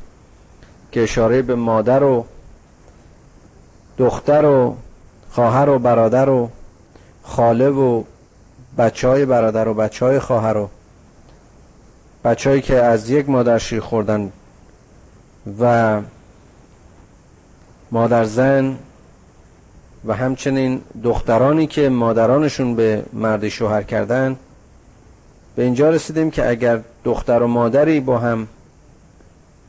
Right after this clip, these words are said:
بودند و بی سرپرست و مردی این مادر رو به همسری انتخاب کرد، دختر اون مادر که از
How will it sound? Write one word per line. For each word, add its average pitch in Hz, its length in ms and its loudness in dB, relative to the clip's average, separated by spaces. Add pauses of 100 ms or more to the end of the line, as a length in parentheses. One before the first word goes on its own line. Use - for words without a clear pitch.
(280)
بودند 123 580 2
و 117 180 2
بی 110 200 -4
سرپرست 113 960 -2 (420)
و 113 100 -2
مردی 139 600 0 (680)
این 120 180 -2
مادر 117 380 0
رو 113 140 0
به 110 120 0
همسری 113 500 -4
انتخاب 113 520 -4
کرد، 156 480 0 (2000)
دختر 160 500 0
اون 165 180 0
مادر 131 400 2
که 123 160 -6
از 120 380 -4